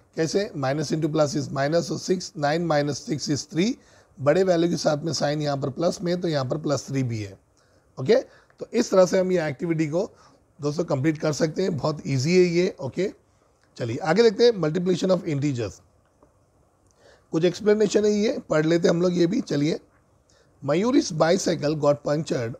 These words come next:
on the way back from school and she did not have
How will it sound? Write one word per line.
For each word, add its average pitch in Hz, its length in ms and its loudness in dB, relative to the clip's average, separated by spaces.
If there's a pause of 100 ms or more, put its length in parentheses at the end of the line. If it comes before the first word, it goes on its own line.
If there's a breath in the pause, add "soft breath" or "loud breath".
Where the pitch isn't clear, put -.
on 147 140 -4
the 165 80 4
way 175 240 2
back 151 400 -4 (280)
from 143 200 -2
school 151 440 0 (640 soft breath)
and 156 320 -2
she 170 200 -4
did 151 240 0
not 214 180 0
have 170 280 0